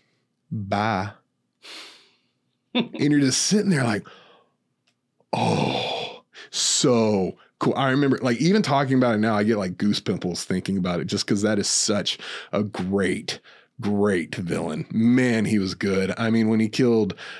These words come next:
uh, when he killed the marshal in front of the, the, the, the canary, oh, it's just so, so good. So Curly Bill is probably my nerdy role. If, and if you've never seen Tombstone, I would really recommend,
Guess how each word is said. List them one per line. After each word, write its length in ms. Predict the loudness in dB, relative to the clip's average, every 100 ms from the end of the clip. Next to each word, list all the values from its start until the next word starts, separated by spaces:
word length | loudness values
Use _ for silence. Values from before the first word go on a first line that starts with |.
| -4
uh, 300 | -2 0 -2
when 140 | 0 0
he 60 |
killed 220 | 2 0 2
the 60 |
marshal 600 | 2 2 2 2 2 2
in 160 | 0 -4
front 320 | -2 0 0
of 60 | 0
the, 200 | -2 -2
the, 440 | -2 -2 -4 -8 -8
the, 240 | -8 -8 -10 -16 -14
the 120 | -12
canary, 420 | -4 -2 0 -2 -4
oh, 180 | -4 -4
it's 320 | -6 -4 -2
just 160 | -2 -2
so, 580 | -2 -2 0 0 0 -4 -14 -16
so 320 | -6 -2 0 0
good. 300 | 0 -2 0
So 320 | 2 4 2
Curly 300 | 2 2 2
Bill 220 | 4 2
is 80 | 2
probably 260 | 0 2 2
my 180 | 2 2
nerdy 600 | 2 2 4 4 2 0 -8 -4
role. 380 | 2 4 4 2
If, 240 | 0 -4 -2
and 100 | 0
if 120 | 2
you've 140 | 4 4
never 300 | 4 4 2
seen 560 | 2 2 2 2 0
Tombstone, 760 | 0 0 0 0 -2 -2 -4 -4
I 160 | -2 2
would 200 | 2 4
really 340 | 4 4 4 4
recommend, 680 | 2 2 0 2 0 -2